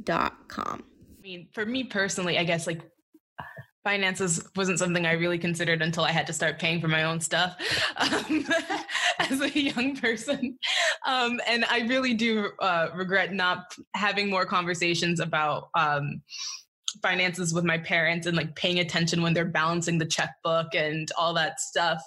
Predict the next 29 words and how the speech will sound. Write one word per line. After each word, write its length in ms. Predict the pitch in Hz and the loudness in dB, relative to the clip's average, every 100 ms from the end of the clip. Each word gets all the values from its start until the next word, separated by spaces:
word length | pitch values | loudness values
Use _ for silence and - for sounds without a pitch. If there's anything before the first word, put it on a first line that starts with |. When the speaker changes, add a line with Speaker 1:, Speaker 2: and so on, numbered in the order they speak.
| - | 0
Speaker 2:
Um, 220 | 165 165 | 2 2
and 140 | 180 180 | 0 0
so 160 | 190 | 2
what 200 | 180 214 | 2 2
are, 120 | 269 | 2
like, 160 | 269 220 | 0 -2
some 360 | - 196 170 160 | -2 0 0 0
good 240 | 196 190 165 | 2 2 0
tips 440 | - 170 170 - 175 | 0 0 0 0 0
or, 120 | 170 | 2
like, 140 | 165 - | 0 0
your 140 | 180 | -2
top 320 | 180 180 180 - | 0 0 -2 -2
three 160 | 180 170 | -2 0
tips 300 | 170 170 170 | -2 -2 -2
you 80 | 160 | 0
have 200 | 156 151 | 0 0
for, 220 | 156 147 - - - - | -2 -2 -2 -4 -4 -4
for 100 | 185 | -2
young 400 | 170 165 170 165 | 0 0 0 0
Black 320 | 156 156 - | 0 0 -4
people, 600 | - 156 160 151 147 - | -4 -2 0 0 0 0
um, 260 | 147 139 139 - | 0 0 -4 -4
when 140 | 170 170 | 0 0
it 80 | |
comes 260 | - 170 160 | 0 -2 0
to 100 | 160 | -2
financial 520 | 143 143 135 147 - | 0 0 0 0 -2
literacy? 800 | - - 143 - - - - 220 | 0 0 2 0 0 0 0 -2